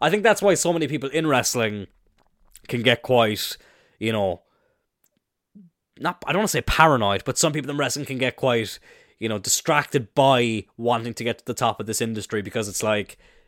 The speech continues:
we've spent so long defending this, and, you know, when people were claiming to have grown out of this, like, I stayed loyal to this, and, you know, that comes into it as well. And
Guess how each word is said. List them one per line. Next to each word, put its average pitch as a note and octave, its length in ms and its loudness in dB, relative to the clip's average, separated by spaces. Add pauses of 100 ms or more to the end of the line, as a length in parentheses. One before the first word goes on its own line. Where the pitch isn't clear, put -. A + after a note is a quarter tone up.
(100)
we've B2 200 -2
spent B2 240 -2
so C3 200 2
long A#2+ 280 2
defending A2+ 460 -2
this, G#2+ 260 -2
and, A2 160 -8
you G#2+ 40 -6
know, G#2+ 80 -4
when G#2 140 -4
people B2 300 -8
were A2+ 320 -2
claiming A2+ 280 -4
to A#2+ 100 -4
have G#2 120 -6
grown A2+ 300 0
out A2 80 0
of G2+ 80 -6
this, G#2+ 200 -2
like, G#2+ 140 -8
I A#2 160 -2
stayed A2 320 -2
loyal A2+ 300 0
to - 100 -12
this, G2+ 260 -6
and, G#2 200 -10 (320)
you C#3 80 -2
know, A#2+ 100 2
that C3 220 0
comes A#2 240 -6
into A2+ 220 -8
it G#2 60 -4
as G2 80 -6
well. A#2 240 2
And G#2 160 -6